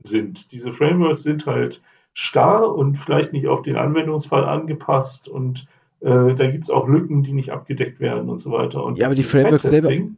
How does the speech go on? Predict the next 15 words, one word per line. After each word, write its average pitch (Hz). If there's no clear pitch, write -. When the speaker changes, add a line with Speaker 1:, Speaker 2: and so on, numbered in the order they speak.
Speaker 2:
die 127
Frameworks 135
selber 127
sind 127
wieder 123
für 131
Menschen 117
gemacht. 95
Und 110
Menschen 120
sind 110
fehleranfällig. 92
Das 107
Speaker 1:
Ja, 214
Speaker 2:
ist, -